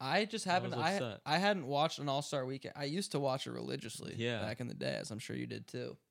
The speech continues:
Speaker 1: Um, and then, you know, like, whenever the Tigers started sucking ass,
Speaker 2: Yeah.
Speaker 1: I kinda stopped watching.
Speaker 2: Right.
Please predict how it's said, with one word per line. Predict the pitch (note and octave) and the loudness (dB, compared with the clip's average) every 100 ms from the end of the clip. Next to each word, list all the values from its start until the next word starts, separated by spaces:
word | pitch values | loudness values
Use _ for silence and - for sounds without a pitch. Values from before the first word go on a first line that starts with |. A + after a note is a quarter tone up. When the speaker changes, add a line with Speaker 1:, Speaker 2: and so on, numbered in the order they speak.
| _ _ _ _ _ _ _ - - | _ _ _ _ _ _ _ -20 -8
Speaker 1:
Um, | D#3+ D3 C#3+ C3 C3+ _ _ _ _ - | -2 0 2 0 -6 _ _ _ _ -6
and | C#3 | -2
then, | C3+ C3+ | 0 0
you | C#3+ | 0
know, | C#3+ C3 | 0 0
like, | C3 C#3 | 0 0
whenever | B2+ B2 | 0 0
the | C#3 | -2
Tigers | C#3 B2 C3+ C3 - | -2 -2 0 -2 -4
started | - A#2 B2 - | -4 -2 -4 -6
sucking | - - - | -8 -6 -4
ass, | A2+ A#2+ A#2+ | -4 -2 -2
Speaker 2:
Yeah. | A2+ | -4
Speaker 1:
I | |
kinda | A2+ A2+ A#2+ | -6 -6 -6
stopped | - A2+ - | -4 -4 -2
watching. | A#2 C3 B2 A#2+ - _ | -2 -2 -6 -10 -14 _
Speaker 2:
Right. | G#2 G2+ | -16 -16